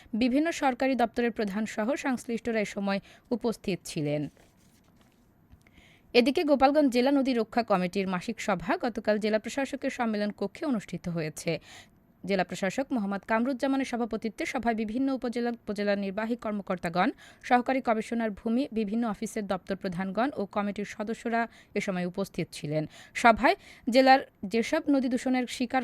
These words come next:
হয়েছে, সেসব নদীতে পানি প্রবাহ সচল রেখে দূষণ রোধ কল্পে কাজ করার সিদ্ধান্ত গ্রহণ করা হয়। এছাড়া যেসব নদীর পাড় দখল করে যারা ঘরবাড়ি বানিয়েছে, তাদের তালিকা তৈরি করে অনতিবিলম্বে তা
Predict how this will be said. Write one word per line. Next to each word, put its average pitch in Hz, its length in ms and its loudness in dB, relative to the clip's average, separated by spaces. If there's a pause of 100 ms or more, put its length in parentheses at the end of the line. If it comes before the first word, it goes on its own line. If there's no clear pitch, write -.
হয়েছে, 190 460 0
সেসব 226 380 -2
নদীতে 214 420 -2
পানি 214 260 -2
প্রবাহ 202 340 -2
সচল 202 440 -4
রেখে 190 340 0 (380)
দূষণ 247 380 4
রোধ 247 220 2 (100)
কল্পে 226 480 0
কাজ 202 220 2
করার 220 200 0
সিদ্ধান্ত 254 520 -4
গ্রহণ 180 320 -2
করা 165 240 -4
হয়। 170 240 4 (300)
এছাড়া 226 360 6 (280)
যেসব 233 260 2
নদীর 233 400 2
পাড় 226 220 4
দখল 220 360 0
করে 302 220 -2
যারা 214 300 4 (260)
ঘরবাড়ি 254 460 2
বানিয়েছে, 208 540 0
তাদের 202 300 0
তালিকা 196 300 0
তৈরি 226 260 -2
করে 262 220 -2
অনতিবিলম্বে 214 720 -2
তা 202 280 4